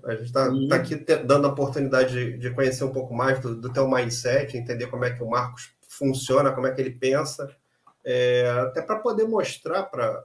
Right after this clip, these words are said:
Speaker 1: pra... Não com o objetivo de mostrar pra sociedade, mas com o objetivo de poder compartilhar com a gente, né, e... com
Speaker 2: Sim.
Speaker 1: as pessoas que nos veem, que,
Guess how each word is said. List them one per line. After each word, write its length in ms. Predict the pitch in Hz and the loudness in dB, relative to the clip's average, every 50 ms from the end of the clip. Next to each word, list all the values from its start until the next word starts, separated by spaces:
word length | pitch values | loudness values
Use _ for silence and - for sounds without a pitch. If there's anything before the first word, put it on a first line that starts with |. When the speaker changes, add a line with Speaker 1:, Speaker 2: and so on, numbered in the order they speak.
| - | -10
Speaker 1:
pra... 1000 | - 120 117 113 110 110 110 110 107 107 107 - 107 107 107 107 104 104 104 104 123 | -4 -2 -2 0 2 2 2 2 0 0 -2 -4 -4 -6 -6 -8 -6 -6 -4 -4 -2
Não 160 | 131 180 214 | -2 -4 -2
com 80 | - 214 | -2 -4
o 40 | 170 | -4
objetivo 360 | 120 120 123 120 120 123 120 | -4 -4 -4 -4 -4 -6 -6
de 60 | 120 | -6
mostrar 320 | 117 113 120 - - 123 | -4 -6 -6 -6 -8 -8
pra 80 | 120 120 | -8 -8
sociedade, 680 | 117 - 117 - - 120 110 113 151 151 123 117 - - _ - _ _ _ _ _ | -10 -12 -12 -8 -6 -6 -4 -2 -2 -2 -2 -4 -6 -14 _ -20 _ _ _ _ _
mas 160 | 113 120 123 | -4 -4 -4
com 140 | 120 - - | -2 -2 -2
o 20 | 135 | -2
objetivo 400 | 135 143 147 139 139 160 151 151 | 0 -2 -4 -4 -4 -6 -6 -8
de 80 | 147 | -6
poder 400 | 143 - 180 147 135 139 - - - | 2 2 2 4 4 0 -4 -6 -2
compartilhar 680 | - 240 294 - - 185 147 - - - 117 143 139 131 - - - _ _ _ _ _ _ _ _ | 0 2 2 2 2 0 0 0 -6 -6 -2 -2 -2 -2 -4 -12 -20 _ _ _ _ _ _ _ _
com 480 | - 135 127 127 127 123 120 120 120 | -4 -2 0 0 0 0 0 0 2
a 100 | 120 117 | 0 0
gente, 480 | 113 117 117 127 165 - - - - - _ _ _ _ _ _ _ _ | 0 0 -2 -2 -2 -2 -6 -12 -16 -20 _ _ _ _ _ _ _ _
né, 240 | 117 120 127 127 | -2 0 2 2
e... 80 | - 110 120 | 0 0 -2
com 80 | - 113 | -2 -2
Speaker 2:
Sim. 0 | |
Speaker 1:
as 120 | 117 120 | -2 -4
pessoas 360 | - - 117 - - 131 127 | -4 -6 -4 -2 0 0 0
que 100 | - 135 | -2 -4
nos 180 | 123 120 120 113 | -2 -2 -2 -2
veem, 300 | - 131 147 160 156 - - _ - _ _ _ _ _ _ _ _ | 0 0 -2 -2 -4 -8 -14 _ -20 _ _ _ _ _ _ _ _
que, 200 | - - - 147 | -16 -10 -6 -4